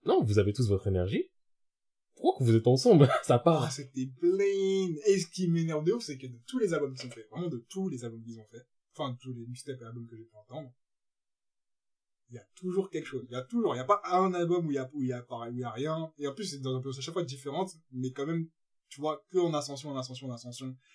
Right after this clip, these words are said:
Speaker 2: Même pas ascension, parce que je veux dire, même dans les premiers, quand ils étaient trap, trap, trap, c'était une trap de ouf, que je kiffais de ouf. Quand ils sont un peu alter-, alternatifs, je kiffais de ouf. Mais cet album-là.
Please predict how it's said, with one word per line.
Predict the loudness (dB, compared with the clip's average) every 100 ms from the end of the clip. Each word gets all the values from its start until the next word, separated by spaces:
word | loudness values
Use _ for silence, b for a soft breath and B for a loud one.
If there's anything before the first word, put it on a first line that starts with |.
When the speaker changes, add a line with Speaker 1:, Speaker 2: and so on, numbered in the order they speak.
| _
Speaker 2:
Même | -4
pas | 4 4
ascension, | 4 2 0
parce | -2
que | -4
je |
veux | -2
dire, | -2 -4 -4
même | 0
dans | 0
les | 0
premiers, | 0 0
quand | 0
ils |
étaient | -4 -8
trap, | -10 -10
trap, | -12
trap, | -2 -2 -2 _
c'était | -20 -8 -8
une | -6
trap | -8 -8
de | -8
ouf, | -10 -12 -12
que | -14
je | -14
kiffais | -20 -14
de | -4
ouf. | -4 -4 _ _ _
Quand | -10
ils | -6
sont | -6
un | -6 -8
peu | -6 -2 -2
alter-, | -2 -4
alternatifs, | -6 -8 -10 -8 -10 -12 -20
je | -20
kiffais | -18 -10
de | -6
ouf. | -8 _ _ _ _ _ _
Mais | -20
cet | -16
album-là. | -14 -14 -16 -14 -16 -16